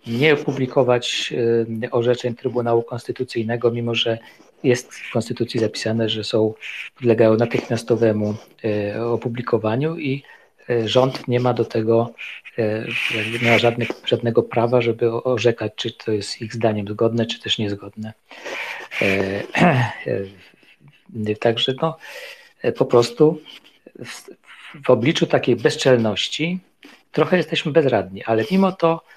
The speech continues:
no, przez te osiem lat jednak Prawo i Sprawiedliwość musiało bardzo się głowić, męczyć, e, i tak naprawdę, no, te-, tego,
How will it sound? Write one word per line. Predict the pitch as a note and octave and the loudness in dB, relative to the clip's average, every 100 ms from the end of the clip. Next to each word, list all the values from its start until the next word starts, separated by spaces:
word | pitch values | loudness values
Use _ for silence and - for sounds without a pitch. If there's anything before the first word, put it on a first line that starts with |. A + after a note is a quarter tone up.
| _ - | _ -14
no, | C#3+ | -10
przez | D3+ - | -8 2
te | C3+ | 2
osiem | C#3 B2+ | 2 0
lat | C3+ - | -2 -2
jednak | C#3 B2+ A#2 | -4 -4 -6
Prawo | - B2+ A#2+ | -2 0 2
i | B2 | 0
Sprawiedliwość | - A#2+ A#2 A#2 B2 - | -4 -6 -4 -2 -4 -4
musiało | G#2+ A2+ G#2+ | 0 2 4
bardzo | A#2+ B2 A#2+ | 2 2 0
się | - A2 | -2 0
głowić, | A#2 B2+ B2 B2 - - - - - _ - | 6 6 4 -4 -6 -10 -14 -20 -20 _ 0
męczyć, | B2 C3 B2+ - A#2+ A#2 - - - _ _ - | 2 2 0 2 0 0 -6 -8 -12 _ _ -2
e, | G#2+ G#2 G#2 G#2 - - _ - | 0 2 0 -2 -4 -10 _ -8
i | C3+ B2+ C#3 C3+ C3+ | -2 0 0 -4 -4
tak | - B2+ | -4 -2
naprawdę, | B2 - A#2 A#2+ B2 | -2 0 2 2 0
no, | A#2+ A#2 | 0 0
te-, | C3 | 0
tego, | A#2+ - A#2 A#2+ A2+ | -2 0 2 4 4